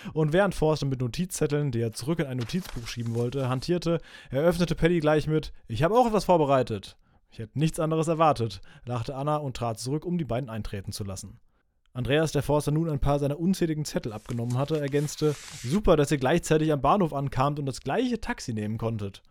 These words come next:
„Forster, sag mal, was ist denn das alles hier?“ „Na ja, Hochzeitsvorbereitung. Und diese Zettel schaust du dir besser nicht genauer an, das sind Vorbereitungen für deinen Junggesellenabschied.“ <laughs> „Du nimmst deine Aufgabe als Trauzeuge ja ganz schön ernst“,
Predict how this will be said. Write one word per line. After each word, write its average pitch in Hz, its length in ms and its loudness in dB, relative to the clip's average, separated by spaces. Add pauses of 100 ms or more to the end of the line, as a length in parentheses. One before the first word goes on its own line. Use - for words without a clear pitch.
(500)
„Forster, 143 340 0
sag 139 160 0
mal, 139 100 2
was 123 100 0
ist 147 60 -6
denn 190 80 0
das 127 140 -4
alles 107 240 -6
hier?“ 104 340 -4 (640)
„Na 113 140 -4
ja, 127 340 2
Hochzeitsvorbereitung. 117 1120 0 (300)
Und 127 280 -2
diese 131 180 0
Zettel 147 280 0
schaust 147 240 2
du 147 40 -4
dir 147 80 2
besser 143 240 2
nicht 160 160 0
genauer 123 380 0
an, 120 140 -2
das 123 100 -2
sind 123 100 -4
Vorbereitungen 135 580 2
für 123 80 -4
deinen 127 180 0
Junggesellenabschied.“ 113 920 -2 (280)
<laughs> - 400 -4
„Du 117 80 -8
nimmst 131 220 -2
deine 127 200 2
Aufgabe 143 460 4
als 139 200 2
Trauzeuge 147 480 2
ja 135 140 4
ganz 135 200 0
schön 156 160 0
ernst“, 147 480 -2